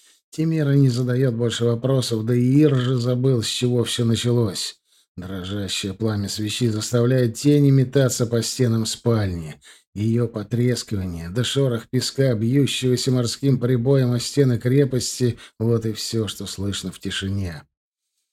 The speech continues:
Больше никого и ничего не существует, только они вдвоём.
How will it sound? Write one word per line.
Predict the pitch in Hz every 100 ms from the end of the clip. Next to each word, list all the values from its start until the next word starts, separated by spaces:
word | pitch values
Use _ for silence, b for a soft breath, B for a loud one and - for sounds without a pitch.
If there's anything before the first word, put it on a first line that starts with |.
| _ -
Больше | 82 135 160 147
никого | 160 170 151 151 143 123 90 -
и | 101 123
ничего | 151 151 - 147 160
не | 156
существует, | 143 147 139 143 139 - 135 135 104 - -
только | 123 113 110
они | 110 117 123
вдвоём. | 107 104 104 107 107 92 78